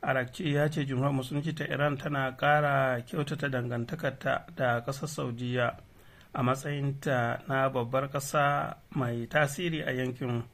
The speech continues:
kuma ƙasa makwabciya. Ya ce matsalar Iran ba rashin masu shiga tsakani ba ne. Matsalar mu ita ce Amurka ba a shirye take ta yi adalci wa ƙasar Iran a tattaunawa tsakaninsu ba.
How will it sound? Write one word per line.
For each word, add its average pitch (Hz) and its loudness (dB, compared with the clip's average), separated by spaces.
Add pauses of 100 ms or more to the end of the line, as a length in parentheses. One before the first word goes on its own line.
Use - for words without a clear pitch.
(440)
kuma 127 2
ƙasa 135 2
makwabciya. 123 -2 (200)
Ya 135 0
ce 131 -4
matsalar 135 0
Iran 139 2
ba 120 2
rashin 139 -2
masu 123 -2
shiga 139 0
tsakani 127 -2
ba 127 2
ne. 120 -2 (680)
Matsalar 139 2
mu 123 -2
ita 143 -2
ce 143 0
Amurka 135 0 (340)
ba 131 4
a 117 2
shirye 135 -4
take 147 -2
ta 139 -6
yi 135 -2
adalci 156 2
wa 120 2
ƙasar - -6
Iran 143 0
a 123 0
tattaunawa 139 0
tsakaninsu 135 -4
ba. 117 0